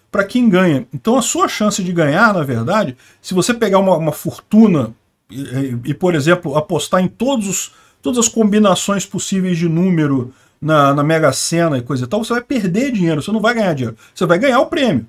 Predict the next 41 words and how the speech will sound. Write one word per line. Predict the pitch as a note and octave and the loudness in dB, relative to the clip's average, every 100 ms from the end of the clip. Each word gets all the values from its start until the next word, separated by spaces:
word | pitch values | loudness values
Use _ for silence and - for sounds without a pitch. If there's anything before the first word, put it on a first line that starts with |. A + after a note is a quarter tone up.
| _ _ | _ _
mas | - F3+ | 0 0
o | |
que | F3+ | 2
você | G#3+ B3+ | 0 2
vai | A#3+ | 4
jogar, | A3+ G#3+ F3 E3+ E3 | 6 6 6 6 4
vai | C3+ D#3 | 2 2
gastar | E3 D#3+ - D3+ C#3+ | 2 2 0 -2 0
apostando | D3+ F#3+ E3+ - - B3 A3+ | 0 -2 -2 -4 0 2 4
é | F#3+ | 4
muito | B3+ C4+ | 2 2
mais | A3 G3 D#4 | -2 0 0
do | G#3 | -2
que | |
você | A#3 A3 | -6 -4
vai | G#3 G#3 | -2 0
ganhar | G#3+ G3+ F3+ | 0 0 0
depois. | G3 G#3 F3 F3+ C3 | 0 -4 -2 -2 -2
Então | A#2 F#3+ | -4 -4
não | A3+ A#3 C#4 | -4 -2 -2
vale | B3+ | -2
a | D4 | -2
pena, | - A3 G3+ | -2 -2 0
na | D3 | -2
verdade, | B2+ A#2 A2+ G#2 G2+ | -4 -6 -10 -12 -8
né? | D#3 G#3+ - - _ _ - | -6 -8 -12 -20 _ _ -2
É | |
aquela | A3 A3+ A3+ | 0 2 2
frase | G#3+ G3 F#3+ F3+ | 2 2 4 2
famosa | F#3 G#3 F3 E3+ G3 | 0 -2 4 4 4
que | - | 0
eu | F3 | 0
já | F3+ | 0
falei | F#3+ E3 F3 | 0 0 0
em | |
outras | E3 D#3+ | -2 -4
oportunidades | D#3 D#3 - E3+ D3+ C#3+ D3 D3 | -6 -6 -8 -4 -2 2 0 0
aqui, | F3 F3+ A#3+ A#3 - - - _ | -4 -2 -4 -4 -14 -20 -20 _
que | - A#3+ B3 - _ | -2 0 0 -4 _
é, | F#3+ F#3+ F#3 | 0 0 0
é, | F#3 F3+ F3+ E3+ E3 D#3+ D#3 | 4 6 6 6 4 2 2